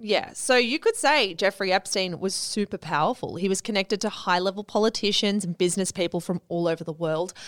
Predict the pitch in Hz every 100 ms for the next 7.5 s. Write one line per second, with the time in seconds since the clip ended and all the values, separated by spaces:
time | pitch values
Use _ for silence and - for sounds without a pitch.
0 | - - 214 214 220 233 - 214 302 320
1 | 202 - 202 196 180 - 185 180 175 170
2 | - 175 170 175 170 180 170 165 160 160
3 | 147 143 - 196 220 - - - - -
4 | 330 359 233 185 202 202 180 165 - 175
5 | 196 - 180 151 - - 196 202 202 208
6 | - - 233 254 262 - 185 240 - 285
7 | 285 - 220 220